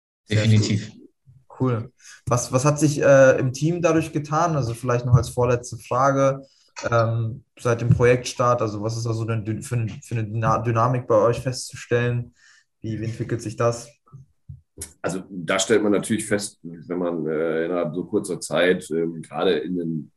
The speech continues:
Speaker 3: kleinen Team, was wir ja nach wie vor sind, äh, vier neue Leute einstellt, ähm, ja, dann merkt man schon, dass da, äh, Bewegung drin ist und dass da
Speaker 1: Ja.
Speaker 3: einfach ein gewisser, gewisser Spirit einfach auch entsteht.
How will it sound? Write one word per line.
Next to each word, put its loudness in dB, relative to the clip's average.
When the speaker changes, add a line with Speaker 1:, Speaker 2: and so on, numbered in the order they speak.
Speaker 3:
kleinen -2
Team, 0
was 0
wir 0
ja 0
nach -6
wie -12
vor -4
sind, 0
äh, -2
vier 2
neue 6
Leute 4
einstellt, -4
ähm, -4
ja, -4
dann -8
merkt -4
man -8
schon, -2
dass -4
da, 2
äh, -8
Bewegung 2
drin -6
ist -4
und -12
dass -10
da -2
Speaker 1:
Ja. -4
Speaker 3:
einfach -2
ein -6
gewisser, -2
gewisser -6
Spirit 2
einfach -4
auch -8
entsteht. -10